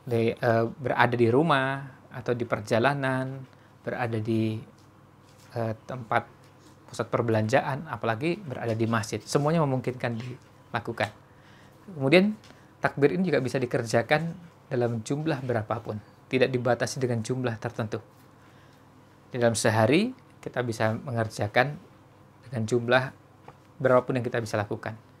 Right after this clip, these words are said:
Kemudian, yang berikutnya, takbir ini juga bisa dikerjakan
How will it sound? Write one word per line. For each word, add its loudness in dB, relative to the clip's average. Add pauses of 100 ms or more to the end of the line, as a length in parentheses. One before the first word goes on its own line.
(480)
Kemudian, 4 (400)
yang 0
berikutnya, 2
takbir 0
ini -2
juga 0
bisa -2
dikerjakan -2